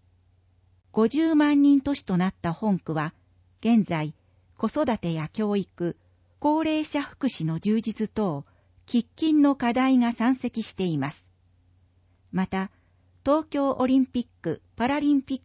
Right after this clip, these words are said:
クの開催準備や、中央防波堤埋め立て地の帰属問題、地下鉄八号線の延伸、そして豊洲市場の安全対策など、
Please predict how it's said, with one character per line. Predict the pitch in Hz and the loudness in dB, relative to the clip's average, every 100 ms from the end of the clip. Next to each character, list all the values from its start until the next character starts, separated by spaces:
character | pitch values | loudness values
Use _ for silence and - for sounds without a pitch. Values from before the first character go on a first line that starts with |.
| - | -8
ク | 165 | -4
の | 156 | -4
開 | - 226 262 | -4 -4 -4
催 | - 247 233 | -4 -2 0
準 | 233 180 | 0 0
備 | 143 | -2
や、 | 147 156 _ _ _ _ _ _ | -6 -6 _ _ _ _ _ _
中 | - 294 302 | -4 -2 0
央 | 294 285 | 0 0
防 | 247 262 | 2 0
波 | - 254 | 0 -8
堤 | - 226 220 | -4 -2 0
埋 | 208 | 2
め | 247 | 2
立 | 254 247 | 0 -4
て | 240 | -4
地 | 170 | -2
の | 160 | -4
帰 | 151 - | -4 0
属 | 254 262 214 | 0 2 0
問 | 202 151 | 0 0
題、 | - 82 _ _ _ _ _ _ _ _ _ _ - | -6 -18 _ _ _ _ _ _ _ _ _ _ -18
地 | - | -6
下 | 285 | -4
鉄 | 277 247 | -4 -4
八 | 247 233 277 | -6 -4 0
号 | 262 262 | 2 4
線 | 262 226 226 220 | 2 2 2 4
の | 208 | 2
延 | 180 190 | 0 -2
伸、 | - - 156 - _ _ _ _ _ _ | -2 -8 -8 -8 _ _ _ _ _ _
そ | - 226 | -4 -4
し | - | -4
て | - 175 196 _ _ - | -4 -4 -4 _ _ 0
豊 | 254 320 | 2 2
洲 | - 339 | -4 -8
市 | - 294 | -6 0
場 | 262 190 | 2 4
の | 170 165 | 2 0
安 | 202 262 | 2 2
全 | 254 262 240 | 4 2 4
対 | 247 220 | 0 -2
策 | - 160 165 | -4 -6 -4
な | 170 | -2
ど、 | 156 156 | -4 -6